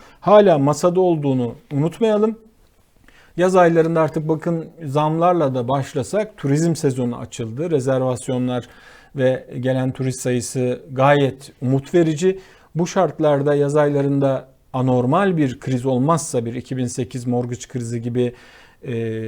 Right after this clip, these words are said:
ya da bizdeki iki bin bir krizi gibi bir içeride ya da dışarıda bir kriz olmazsa yaz aylarındaki döviz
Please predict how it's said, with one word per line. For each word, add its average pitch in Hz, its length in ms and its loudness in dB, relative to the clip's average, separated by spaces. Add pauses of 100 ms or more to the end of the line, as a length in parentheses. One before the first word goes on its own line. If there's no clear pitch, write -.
(100)
ya 127 160 0
da 127 140 2
bizdeki 123 380 -4
iki 135 200 -6
bin 131 160 0
bir 131 160 -2
krizi 123 360 -2
gibi 127 280 0
bir 123 280 -2
içeride 135 480 0
ya 196 100 2
da 156 100 0
dışarıda 123 440 -2
bir 120 160 -8
kriz 120 260 -10
olmazsa 113 460 -4
yaz 143 180 -2
aylarındaki 123 520 -2
döviz 139 400 0